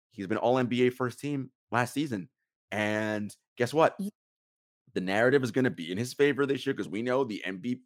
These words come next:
Speaker 1: M V P is a narrative-based award, and Luka played Eurobasket this summer for Slovenia, his national team, which means he's going to come into camp in shape,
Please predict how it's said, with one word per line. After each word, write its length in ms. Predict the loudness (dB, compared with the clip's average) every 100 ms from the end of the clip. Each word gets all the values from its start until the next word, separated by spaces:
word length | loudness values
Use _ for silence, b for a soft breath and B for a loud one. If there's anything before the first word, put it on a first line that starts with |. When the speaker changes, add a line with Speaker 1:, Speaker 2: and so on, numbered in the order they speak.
| -6
Speaker 1:
M 80 | -4
V 140 | -6
P 340 | -6 -4 -4 -8 b
is 120 | -12
a 100 | -10
narrative-based 760 | -8 -6 -4 -2 -2 -2 -4 -4
award, 420 | -8 -2 0 0 -2 _ _ _
and 280 | -8 -6 -8 _ _ _ _ _ -12
Luka 320 | -6 -2 -2
played 480 | -2 -2 -2 0 2
Eurobasket 720 | 4 4 2 0 -2 -6 -8
this 200 | -8 -2
summer 420 | 0 0 -2 -4 b b
for 180 | -2 0
Slovenia, 560 | 0 -2 -2 -2 -4 -8 -14 -12
his 140 | -6
national 400 | -4 -4 -6 -10
team, 240 | -12 -16 -16 _ _
which 200 | -12 -8
means 320 | -4 -2 -4 -8
he's 120 | -10
going 160 | -10
to 80 | -10
come 240 | -10 -8 -8
into 140 | -12
camp 340 | -10 -6 -6 -8 -10
in 140 | -8
shape, 340 | -2 0 0